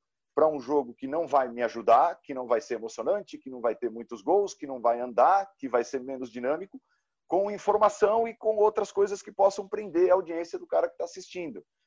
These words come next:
É, e, e realmente, no futebol nacional, a gente tinha de ter bastante coisa, bastante informação, porque muitas vezes os jogos não andavam.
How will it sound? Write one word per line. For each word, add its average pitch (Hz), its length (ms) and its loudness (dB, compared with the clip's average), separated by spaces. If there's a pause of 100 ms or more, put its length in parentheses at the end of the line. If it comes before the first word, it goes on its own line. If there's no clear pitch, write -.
(420)
É, 101 560 0
e, 107 380 -10
e 107 80 -8
realmente, 131 540 0 (800)
no 110 240 -4
futebol 117 420 0
nacional, 113 720 0 (400)
a 98 80 -4
gente 101 260 -8
tinha 127 160 -8
de 123 120 -18
ter 135 100 0
bastante - 420 -2
coisa, 123 320 -2
bastante 98 440 -6
informação, 135 480 -6
porque 98 400 -12
muitas 101 400 -8
vezes 104 300 -10
os 127 100 -14
jogos 113 320 -4
não 123 180 -10
andavam. 117 560 2